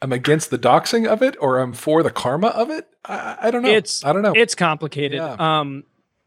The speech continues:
Speaker 2: for those of us in the, uh, the music world, um, the owner of Carmichael Drum Thrones really got, uh,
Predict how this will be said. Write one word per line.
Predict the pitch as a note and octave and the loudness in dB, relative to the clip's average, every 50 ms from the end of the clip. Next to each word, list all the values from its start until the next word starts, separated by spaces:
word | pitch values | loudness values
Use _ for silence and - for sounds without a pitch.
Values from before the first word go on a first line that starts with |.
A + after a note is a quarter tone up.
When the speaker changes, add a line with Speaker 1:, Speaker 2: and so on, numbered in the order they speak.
| _ - - | _ -16 -6
Speaker 2:
for | - - F#3 | -2 0 4
those | E3+ G#3 G#3+ G#3 G3 | 6 6 4 4 4
of | G3 G3 | 4 2
us | F#3+ F#3+ - | 2 2 0
in | - F#3+ F3 E3+ | -4 -6 -4 -4
the, | D#3+ D#3+ D3+ D3+ D3 C#3+ C#3 | -4 -4 -4 -4 -4 -4 -4
uh, | C#3+ C#3 C3+ C3+ C3+ C3+ - - - _ _ - | -4 -4 -4 -6 -6 -8 -12 -14 -20 _ _ -14
the | D3 C#3+ | -12 -10
music | C3+ C#3 D3 G3+ C4 C#4 A3 C4+ B3 - | -8 -4 -2 0 0 0 0 -2 -2 0
world, | B3 B3 B3 A#3+ A#3+ A#3 A3+ G#3+ D#3 _ _ _ _ _ _ _ - | 2 2 4 4 4 4 4 2 0 _ _ _ _ _ _ _ -4
um, | D#3 D#3 D3+ D3+ D3 C#3+ C#3 C#3 C#3 C#3 _ _ - | -2 0 0 0 0 -2 -4 -6 -8 -12 _ _ -18
the | F3 C#3+ C#3+ E3 E3 D#3+ D#3 D#3 D#3 D3+ D3 D3 D3 - - _ - | -10 -4 -2 -2 -2 0 -2 -2 -2 0 0 0 -2 -4 -8 _ -4
owner | - F3+ F#3+ G3+ G#3 G3+ F#3+ | -2 0 2 2 2 2 0
of | F#3 - F3+ E3 D#3+ D#3 C#3 | 0 2 2 2 2 2 0
Carmichael | - - - F3+ F#3 F3+ F3+ F3 - D#3+ D#3+ C#3+ | -2 -2 0 0 2 4 2 2 2 -2 -6 -6
Drum | B2+ C3 D3+ E3 F3+ F3+ | -2 0 0 0 0 -4
Thrones | - - F#3 F#3 F#3 F#3 F#3 F#3 E3+ C3+ | -4 -2 -2 0 0 0 -2 -4 -4 -4
really | D#3 F3 F3 E3+ E3+ E3 D#3+ D#3+ D#3 D3 C#3+ C3 B2 _ _ - | -4 -2 -2 0 -2 0 0 0 -2 -2 -4 -6 -12 _ _ -4
got, | - E3+ E3 E3 D#3+ D3+ _ _ _ - | 0 2 4 4 2 0 _ _ _ -8
uh, | E3 D3+ D3 C#3+ C#3 | -4 -4 -2 -2 -4